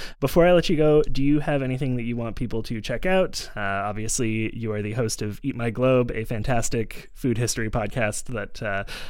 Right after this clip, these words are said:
I am very, very much a fan of. Uh, is there anything else you want people to, uh,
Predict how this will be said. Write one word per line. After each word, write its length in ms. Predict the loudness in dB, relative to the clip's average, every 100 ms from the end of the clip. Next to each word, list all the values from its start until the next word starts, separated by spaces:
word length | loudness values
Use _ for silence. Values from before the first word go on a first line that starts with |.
| -10 -4
I 320 | -2 0 -2 -6 -6
am 300 | -4 -2 -4 -6
very, 420 | -2 -2 0 -2 -4
very 300 | -2 0 0
much 220 | -2 -4
a 20 |
fan 260 | -2 -2 -2
of. 300 | -2 -4 -2
Uh, 180 | 0 0
is 100 | -2
there 80 |
anything 220 | -2 -2 0
else 120 | 2
you 80 | 2
want 140 | 2
people 200 | 0 0
to, 280 | 0 2 4
uh, 220 | 2 0